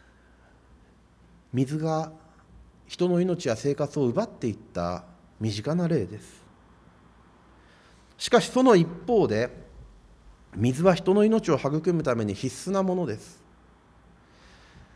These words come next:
聖書をずっと読んでおりますとね、古代の、まあ、特に旧約聖書なんかを見ておりますと、誰それはどこそこに旅をしたとかっていうその旅のルートは常に何かの川に沿って旅をしています。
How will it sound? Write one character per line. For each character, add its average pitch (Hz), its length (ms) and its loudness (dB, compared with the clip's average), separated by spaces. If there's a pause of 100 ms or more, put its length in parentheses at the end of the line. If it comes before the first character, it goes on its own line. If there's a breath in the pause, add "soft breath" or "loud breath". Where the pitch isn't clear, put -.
(160 soft breath)
聖 254 180 4
書 208 140 6
を 175 40 6
ず 190 80 4
っ - 20 6
と 185 80 -8
読 220 180 4
ん 208 40 2
で 180 60 4
お 160 60 4
り 165 140 2
ま 165 100 2
す 170 80 -8
と 139 140 -4
ね、 147 340 0 (1160 soft breath)
古 233 120 4
代 208 200 8
の、 131 360 2 (200 loud breath)
ま 143 120 -4
あ、 - 20 0
特 196 180 0
に 151 80 2
旧 202 140 -2
約 196 200 6
聖 208 140 6
書 196 100 0
な 165 100 4
ん 160 60 0
か 147 120 0
を 131 40 4
見 180 140 0
て 165 120 2
お 143 100 4
り 160 100 0
ま 160 120 0
す - 120 -12
と、 107 340 0 (920 soft breath)
誰 143 240 4
そ 160 120 2
れ 143 100 4
は 127 340 6 (100)
ど 123 160 0
こ 175 100 2
そ 170 120 -2
こ 160 100 0
に 143 100 0
旅 147 300 -2
を 156 80 2
し - 60 -8
た 156 120 -2
と 151 100 -4
か 143 100 0
っ 139 100 -2
て 131 80 -4
い 131 40 2
う 127 40 -2
そ 143 100 -4
の 143 100 0
旅 156 240 0
の 180 120 2
ル 185 140 2
ー - 20 0
ト 160 120 -2
は 143 100 2
常 240 240 -2
に 165 100 2
何 214 220 2
か 180 100 2
の 139 120 0
川 233 340 2
に 139 160 2
沿 208 240 0
っ - 20 -14 (160)
て 95 340 -2
旅 120 280 -4
を 98 60 -4
し - 80 -14
て 104 120 -8
い 92 60 -6
ま 95 140 -14
す。 - 200 -20